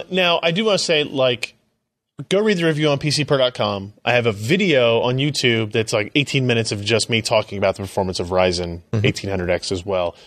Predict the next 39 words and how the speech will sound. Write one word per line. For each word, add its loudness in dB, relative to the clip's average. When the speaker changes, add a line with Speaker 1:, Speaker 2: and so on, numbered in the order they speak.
Speaker 1:
I'm 0
gonna 2
go 2
over 0
a 0
couple -2
of 2
the 2
highlights 0
here 2
that, -2
that 0
make 0
the 2
most 2
sense -2
to -8
touch 2
on. -2
First 0
of -6
all, 0
uh, 4
we 0
have 2
a -8
Clock 0
for -8
Clock 0
page 0
here 0
that 2
I 0
think -4
is, -4
is 0
worth 0
showing, 0
right? 0